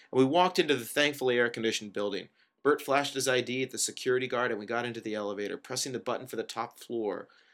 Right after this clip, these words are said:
When we arrived at the top floor, we walked past the chess club, old people, concerned, engaged, checkmate, and through the door that said, "Do not enter." That was the entrance to the roof. We passed through the doorway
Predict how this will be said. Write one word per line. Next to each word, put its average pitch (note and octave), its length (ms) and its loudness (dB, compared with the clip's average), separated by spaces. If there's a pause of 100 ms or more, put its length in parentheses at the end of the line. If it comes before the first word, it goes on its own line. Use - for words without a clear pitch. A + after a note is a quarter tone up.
(100)
When C#3+ 120 2
we E3+ 80 6
arrived F#3 360 6
at E3+ 60 0
the D3+ 60 -8
top D3+ 280 -4
floor, D#3 200 0
we C#3+ 100 2
walked C3 320 2
past C3 200 -4
the - 40 -10
chess D#3 300 -2
club, D3+ 400 -2 (260)
old G#2 240 -8
people, B2 420 -4
concerned, A2+ 840 -6
engaged, A2 760 -2
checkmate, A#2 600 -4 (720)
and A2+ 100 -12
through D#3 200 6
the C#3 60 6
door D3 320 6
that C#3 140 6
said, B2+ 240 2
"Do C3 160 0
not B2+ 220 2
enter." A#2 420 -6 (380)
That C#3+ 200 4
was B2+ 140 2
the B2 80 0
entrance A2 360 -4
to G2+ 120 -6
the F#2 80 -6
roof. A#2+ 440 -4 (760)
We C3+ 140 -2
passed D3+ 380 0
through C#3+ 100 -6
the B2+ 60 2
doorway C#3 680 4